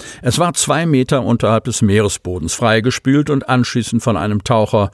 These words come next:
über dem Grund abgetrennt worden.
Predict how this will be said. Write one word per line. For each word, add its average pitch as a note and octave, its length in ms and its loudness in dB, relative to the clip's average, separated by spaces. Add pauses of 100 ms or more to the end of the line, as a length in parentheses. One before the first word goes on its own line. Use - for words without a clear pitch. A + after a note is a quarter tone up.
(180)
über C3 240 0
dem A#2 180 4
Grund G2 420 0
abgetrennt - 680 -6
worden. A#1+ 400 -6